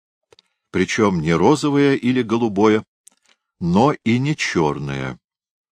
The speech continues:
Нам было чуждо стремление как к лакировке, так и к очернительству.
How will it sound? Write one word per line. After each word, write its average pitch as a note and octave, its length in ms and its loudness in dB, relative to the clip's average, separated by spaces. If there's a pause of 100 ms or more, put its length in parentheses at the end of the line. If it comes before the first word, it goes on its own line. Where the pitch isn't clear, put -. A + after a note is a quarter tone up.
(580)
Нам A2+ 220 0
было E3 220 6
чуждо A2 480 0
стремление G2 760 0 (600)
как G2+ 220 0 (100)
к - 80 -8
лакировке, G2+ 680 0
так - 400 -4
и A#2 100 -2
к - 80 -4
очернительству. E2 960 -6